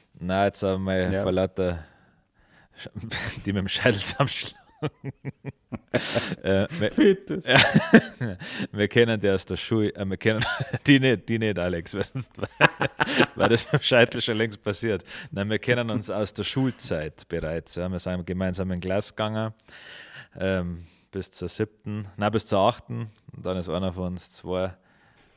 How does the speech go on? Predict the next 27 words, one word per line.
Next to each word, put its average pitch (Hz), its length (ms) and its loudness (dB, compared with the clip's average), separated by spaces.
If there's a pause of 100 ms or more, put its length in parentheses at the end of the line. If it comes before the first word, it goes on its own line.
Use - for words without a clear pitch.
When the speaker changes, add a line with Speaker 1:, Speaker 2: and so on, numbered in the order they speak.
(240)
Speaker 1:
<laughs> - 640 2
ist 170 200 2
dann 110 160 4
Hocker, 117 360 6
ist 95 160 0
dann 95 180 2
Hocker 110 240 2
geblieben. 117 340 0 (540)
Ähm, 98 400 2 (180)
ja. 92 260 -4 (1120)
Und 95 360 -2
ja, 101 280 4
aber 85 200 -2 (240)
befreundet 95 460 -2
sind 92 160 -2
wir 92 100 -2
trotzdem 101 400 -6
seitdem. 92 600 -4 (960)
Und 87 260 -10
ja, 92 280 -2 (220)
haben 90 140 -6
jetzt - 140 -8
eine 85 60 -8
Firma, 98 540 -2
machen 90 240 -6
gemeinsam 87 520 -6
Musik. - 640 -8